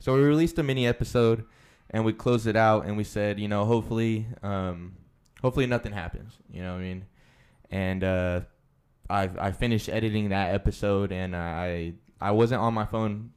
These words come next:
for, like, an hour, which is rare for me, 'cause I just, you know, I just be checking that shit. And, um, I just got the news that, uh, Chadwick Boseman passed away, man, and, um, I was, like, actually shocked and, like, damn near devastated. Like, I just couldn't really believe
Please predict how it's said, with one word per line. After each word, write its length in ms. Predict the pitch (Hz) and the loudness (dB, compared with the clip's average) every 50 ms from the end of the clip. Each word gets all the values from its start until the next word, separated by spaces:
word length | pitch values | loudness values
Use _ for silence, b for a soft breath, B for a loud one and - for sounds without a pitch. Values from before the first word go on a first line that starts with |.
| _ - - | _ -14 -8
for, 100 | 110 104 | -6 -4
like, 180 | 98 98 95 101 | -4 -4 -4 -6
an 60 | 92 | -6
hour, 300 | 101 101 101 95 90 85 87 | -4 -4 -4 -4 -4 -4 -4
which 200 | 95 92 - 98 | -6 -6 -4 -6
is 180 | 92 85 - - - | -8 -8 -10 -10 -6
rare 320 | 95 104 104 98 92 90 | -2 0 0 0 0 -2
for 140 | - - 95 | -4 -6 -10
me, 260 | 92 92 92 90 - - | -8 -8 -8 -10 -12 -12
'cause 120 | 92 90 | -8 -8
I 80 | 92 92 | -6 -6
just, 220 | 90 90 - - | -8 -10 -10 -8
you 80 | - 98 | -4 -4
know, 100 | 92 85 | -2 -2
I 120 | 82 87 | -4 -6
just 180 | 87 95 90 92 | -8 -8 -8 -8
be 80 | 98 92 | -8 -6
checking 300 | - 104 95 95 95 90 | -6 -6 -6 -6 -6 -6
that 120 | 87 87 - | -8 -8 -10
shit. 300 | - 98 90 76 - b b b b b b b b b b b b b _ _ | -8 -8 -8 -8 -10 b b b b b b b b b b b b b _ _
And, 340 | 95 98 95 92 92 92 90 | -2 -2 0 0 0 0 -2
um, 720 | 90 92 90 90 90 90 87 87 85 82 80 85 98 107 - _ - | -2 0 0 0 -2 -2 -4 -4 -8 -10 -10 -12 -12 -14 -14 _ -6
I 140 | 95 98 | -4 -2
just 180 | 92 92 90 - | -2 -4 -4 -2
got 240 | 107 98 95 - - | -2 0 0 0 -2
the 60 | 95 | -2
news 320 | 95 101 107 113 107 92 | 0 0 2 2 0 0
that, 260 | 95 92 90 87 85 87 | 0 -2 -2 -2 -2 -2
uh, 380 | 85 82 80 78 67 55 65 - _ - | -4 -4 -4 -4 -6 -8 -10 -12 _ -6
Chadwick 380 | 107 104 107 101 101 92 82 | -4 -2 0 0 0 -2 0
Boseman 320 | 90 101 117 135 135 110 98 | 0 0 0 0 0 -2 -2
passed 320 | 101 90 92 90 - - | -2 -2 -4 -4 -6 -4
away, 240 | 92 90 87 90 85 | -4 -2 -2 -2 -2
man, 340 | 90 92 95 101 104 107 104 | -2 -2 -2 -2 -2 0 -2
and, 180 | 98 90 90 | -2 -2 -2
um, 400 | 90 85 80 85 - - - - - - - - - | -2 -4 -4 -6 -8 -10 -12 -14 -16 -18 -18 -10 -4
I 100 | 90 107 | 0 2
was, 260 | 117 117 104 92 85 87 | 4 4 4 2 0 -4
like, 220 | 87 85 85 - | -4 -6 -4 -2
actually 380 | 87 110 120 - - 120 98 87 | -2 -2 -2 -4 -4 -6 -8 -6
shocked 480 | - - 107 117 - - - - - | -2 -2 0 0 0 -4 -8 -16 -14
and, 180 | - 92 90 90 | -14 -12 -10 -10
like, 200 | 82 80 78 - _ _ - _ _ _ _ _ _ _ _ | -10 -10 -10 -12 _ _ -20 _ _ _ _ _ _ _ _
damn 180 | - 104 101 101 | -2 -2 0 0
near 160 | 101 98 95 | 0 0 0
devastated. 560 | 87 98 101 101 104 - - 101 95 92 90 | 0 -2 -2 -2 -4 -4 -4 -4 -4 -2 -2
Like, 140 | 87 85 87 | -2 -2 -2
I 80 | 92 92 | -2 -2
just 180 | 92 98 - | -4 -6 -6
couldn't 220 | - 123 117 110 104 | -4 -2 -2 0 0
really 160 | 110 110 107 | 0 0 0
believe 400 | 92 95 90 95 101 107 98 | 0 -2 -2 0 0 -2 -2